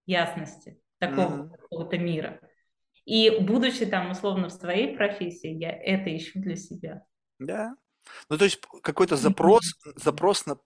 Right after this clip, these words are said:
Speaker 2: на то, чтобы тебя поняли. В этом как будто бы есть. Именно
Speaker 1: Да.
Speaker 2: поняли, потому что м-, мне же
Speaker 1: Я это называю узнали.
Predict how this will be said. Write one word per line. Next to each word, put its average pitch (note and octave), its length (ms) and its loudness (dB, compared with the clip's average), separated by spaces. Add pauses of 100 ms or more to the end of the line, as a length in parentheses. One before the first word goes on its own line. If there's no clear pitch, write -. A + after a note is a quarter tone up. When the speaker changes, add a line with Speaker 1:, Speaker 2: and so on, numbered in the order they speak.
(100)
Speaker 2:
на C#3 120 -6
то, D#3+ 120 -2
чтобы C#3+ 280 -6
тебя C#3 160 2
поняли. G#2+ 500 0 (160)
В B2 60 -2
этом B2+ 200 0
как B2+ 180 -2
будто C3 240 -6
бы A#2 120 -2
есть. G#2+ 300 -4 (1080)
Именно D#3 360 2
Speaker 1:
Да. - 0 -
Speaker 2:
поняли, E3 720 0 (480)
потому F3 200 0
что - 180 2
м-, C#3 120 -6
мне E3 460 2
же D#3+ 140 4
Speaker 1:
Я C#4+ 160 4
это D4+ 100 2
называю B3 520 4
узнали. G3+ 720 0